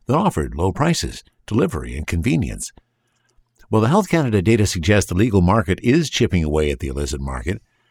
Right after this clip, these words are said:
cannabis industry observers have long noted that the stigma associated with pot use and fear of repercussion discourages those using illegal channels from answering the survey. See, there's that damn stigma again.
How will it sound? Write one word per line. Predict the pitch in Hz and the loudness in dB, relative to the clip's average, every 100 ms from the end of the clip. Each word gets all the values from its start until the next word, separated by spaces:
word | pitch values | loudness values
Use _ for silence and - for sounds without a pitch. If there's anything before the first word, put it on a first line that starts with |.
| _ _ _ _ | _ _ _ _
cannabis | - 104 101 82 | 0 2 4 2
industry | 107 87 - 87 | 2 2 0 0
observers | 73 101 170 107 92 | 2 0 2 2 0
have | 80 | 0
long | 101 170 156 | 2 2 2
noted | 95 87 95 | 2 4 2
that | 92 - | 0 -4
the | 87 | -6
stigma | - - 190 92 78 82 | -6 -6 -6 -2 -2 -2
associated | 107 - 143 165 - 139 131 110 | -2 0 2 2 0 0 0 0
with | 101 | 0
pot | - 190 - | 0 0 0
use | 64 65 85 90 | -8 -8 -4 -2
and | 85 - | -2 -4
fear | - 160 160 123 | 2 4 6 4
of | 95 | 4
repercussion | 143 104 - 156 160 85 67 - - | 0 0 -2 -2 -2 -4 -6 -8 -4
discourages | 87 - 127 165 147 151 113 | -2 0 2 2 2 0 2
those | 120 127 85 | 4 4 4
using | 127 117 143 | 2 2 2
illegal | 104 85 123 127 | 2 0 2 0
channels | - 113 107 113 | 0 0 2 0
from | - 78 | -2 -2
answering | 82 95 101 90 | -2 -2 -2 -2
the | |
survey. | 87 90 73 50 - - _ _ _ _ _ _ - | 0 -2 -4 -6 -12 -16 _ _ _ _ _ _ -16
See, | 101 - | -12 -6
there's | 87 110 | -4 -4
that | 107 104 - | -6 -8 -4
damn | 104 107 104 | -2 -2 -2
stigma | - 110 113 92 55 | -4 -4 -4 -6 -8
again. | 55 58 57 53 | -10 -8 -10 -12